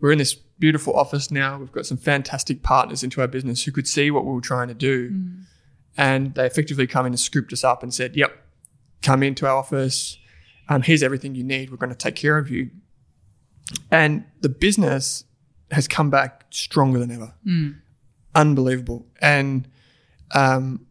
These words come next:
Speaker 1: we did a lot of things, um, when we were down on the Skeleton Crew, we did a lot of things where, or which we would never have done if it wasn't, if there wasn't the chance that we were going out of business.
Speaker 2: Yeah.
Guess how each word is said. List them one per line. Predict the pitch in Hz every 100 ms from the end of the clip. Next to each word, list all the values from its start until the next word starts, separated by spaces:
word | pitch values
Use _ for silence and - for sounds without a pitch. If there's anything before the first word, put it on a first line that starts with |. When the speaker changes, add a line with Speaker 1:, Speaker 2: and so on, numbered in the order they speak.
| _ - _ -
Speaker 1:
we | 151 160
did | 185 214
a |
lot | 226 196 165
of | 147
things, | 170 143 127 127 - - _ _ -
um, | 135 131 135
when | 143 160
we |
were | 143
down | 147
on | 135
the | 123
Skeleton | - - 131 147 139
Crew, | - 123 120 139
we | 139
did | 190
a |
lot | 262 190
of | 147
things | 151 143 127 -
where, | - 139 135 - _ _ _ _ _ _ - _ _ _ - _ _ _ - -
or | 127 - - -
which | 156 190
we |
would | 170 160 175
never | 160 185 196
have | 170 -
done | 143 131 127
if | 143 135
it | -
wasn't, | 143 131 139 127 - _ _ _ _ _ - -
if | 147
there | 147 139
wasn't | 143 147
the | 135
chance | - 123 123
that |
we | 120
were |
going | 113 120 123
out | 117
of |
business. | 120 156 190 - -
Speaker 2:
Yeah. | 180 160 160